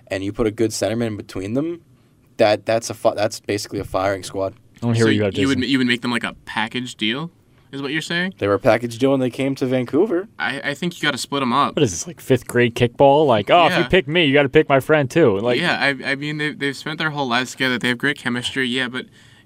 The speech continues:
Speaker 3: you, you gotta learn how to deal with other people. So
Speaker 1: Yeah, but how
Speaker 3: I
Speaker 1: much time do you have left?
Speaker 3: How old are they? Uh,
Speaker 2: They're, they're, they're in
Speaker 1: They're
Speaker 2: their
Speaker 1: up
Speaker 2: late
Speaker 1: there.
Speaker 2: thirties.
Speaker 1: You know, they're up there. They're, they're, they're coming to the end
Speaker 3: they're,
Speaker 1: of their road.
Speaker 3: they're also,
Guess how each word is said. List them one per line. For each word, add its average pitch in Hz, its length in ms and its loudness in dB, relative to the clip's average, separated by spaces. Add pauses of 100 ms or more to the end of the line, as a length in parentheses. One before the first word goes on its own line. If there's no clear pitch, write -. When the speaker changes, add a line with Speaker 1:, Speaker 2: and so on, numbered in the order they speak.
Speaker 3:
you, 143 160 -6
you 143 200 -4
gotta 202 140 2
learn 190 180 2
how 180 80 -2
to 170 80 -8
deal 143 120 -4
with 180 140 -4
other 160 120 -6
people. 214 420 -6
So 381 100 -6
Speaker 1:
Yeah, 381 100 4
but 294 80 2
how 302 80 2
Speaker 3:
I 165 40 4
Speaker 1:
much 170 140 0
time 165 200 2
do 147 80 0
you 147 60 0
have 139 180 -4
left? 143 300 -4 (1300)
Speaker 3:
How 113 120 -12
old 156 120 -12
are 190 40 -14
they? 202 380 -18
Uh, 110 180 -12 (160)
Speaker 2:
They're, 120 160 2
they're, 147 420 4
they're 123 200 2
in 147 80 2
Speaker 1:
They're 196 80 8
Speaker 2:
their 202 80 8
Speaker 1:
up 226 80 8
Speaker 2:
late 131 160 -2
Speaker 1:
there. 160 180 6
Speaker 2:
thirties. 120 380 2
Speaker 1:
You 135 80 -2
know, 120 60 -2
they're 143 180 2
up 170 240 4
there. 139 260 2
They're, 131 160 0
they're, 143 500 0
they're 143 380 0
coming 175 320 -4
to 190 60 -6
the 175 120 2
end 175 120 -2
Speaker 3:
they're, 175 80 2
Speaker 1:
of 175 40 4
their 170 140 6
road. 156 460 4
Speaker 3:
they're 165 180 0
also, 196 340 -2